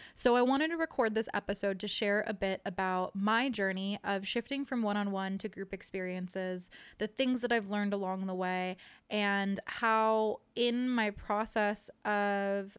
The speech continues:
shifting my business model and taking everything online, I was able to create a lot of momentum even before the pandemic started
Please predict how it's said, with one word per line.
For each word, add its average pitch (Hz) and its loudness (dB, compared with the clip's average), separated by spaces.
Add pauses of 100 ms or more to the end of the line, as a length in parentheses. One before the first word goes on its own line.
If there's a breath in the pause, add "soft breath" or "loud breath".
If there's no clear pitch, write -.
(120)
shifting 233 0
my 196 0
business 226 -2
model 196 0
and 196 -4
taking 214 -6 (120)
everything 214 -2
online, 214 0 (540 loud breath)
I 220 4 (260)
was 226 0 (100)
able 240 -2
to 226 -4
create 214 -4
a 226 0
lot 196 0
of 196 -2
momentum 196 -2
even 220 -2
before 196 -2
the 196 -4
pandemic 185 -6
started 233 2